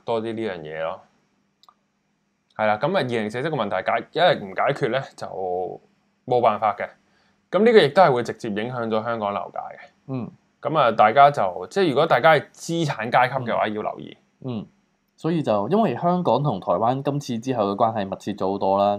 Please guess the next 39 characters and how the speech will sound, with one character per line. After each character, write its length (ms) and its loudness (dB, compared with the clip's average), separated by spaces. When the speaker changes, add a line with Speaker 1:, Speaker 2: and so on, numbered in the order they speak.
Speaker 2:
據 60 0
聞 260 0
台 140 -6
灣 240 2
嗰 140 -2
邊 180 -4
係 260 -4
放 260 0
寬 260 -2
緊 220 -2
投 200 -6
資 160 -8
移 260 -6
民， 80 -6
Speaker 1:
嗯。 140 -10
Speaker 2:
由 200 -4
一 120 -4
百 320 -2
八 120 0
十 140 -4
萬 400 -4
定 140 -6
一 100 -2
百 160 -2
五 100 -8
十 80 -6
萬 240 -4
放 220 0
寬 200 -6
到 100 -2
落 140 -2
去 160 -4
五 100 -10
十 100 -8
萬 260 -10
嘅。 100 -20
Speaker 1:
係 80 -6
咩？ 80 4
Speaker 2:
係， 200 -4